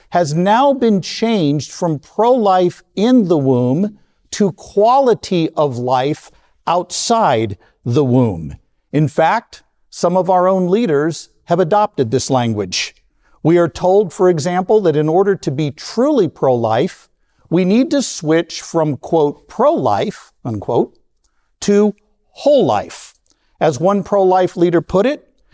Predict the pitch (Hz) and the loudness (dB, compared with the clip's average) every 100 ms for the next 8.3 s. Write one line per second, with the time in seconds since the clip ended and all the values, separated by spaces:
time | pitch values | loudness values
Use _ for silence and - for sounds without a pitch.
0 | _ - 196 180 - - 277 196 175 214 | _ -2 0 0 -2 -2 0 2 2 2
1 | 185 185 - 196 170 160 160 214 262 - | 2 0 0 2 2 2 2 2 2 0
2 | 226 202 - 240 214 160 170 170 160 180 | -2 -2 -2 -2 0 0 -2 -2 -2 0
3 | 180 - 160 180 208 202 147 135 135 156 | 0 0 -2 0 0 2 2 2 2 0
4 | 170 _ _ _ - 170 185 196 185 _ | -2 _ _ _ -2 0 2 0 -2 _
5 | 262 262 202 175 160 - 156 - - 175 | -2 0 0 2 0 -2 -6 -4 -2 0
6 | 175 175 180 _ _ - 160 151 202 185 | 0 -2 -6 _ _ -2 0 0 0 -2
7 | - 151 147 143 - 160 156 175 175 170 | -2 0 0 -2 -4 -2 0 0 0 -2
8 | - 117 | -2 -2